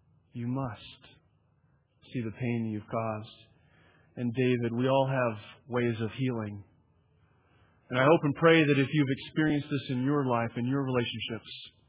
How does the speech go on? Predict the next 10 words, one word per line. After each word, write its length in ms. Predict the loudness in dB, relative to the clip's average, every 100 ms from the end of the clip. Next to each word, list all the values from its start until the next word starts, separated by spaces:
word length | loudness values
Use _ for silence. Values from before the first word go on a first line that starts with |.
| _ _ _ _ _
or 120 | -8 -4
if 80 |
you're 120 | -2 -2
experiencing 540 | -2 -4 -2 -2 -6
it 40 |
right 320 | -6 -4 -4 -4
now, 400 | -6 -6 -8 -12 -20 _ _ _ _ _ _ _ _ -6
that 100 | -4
you 180 | 0 0
are 80 | 0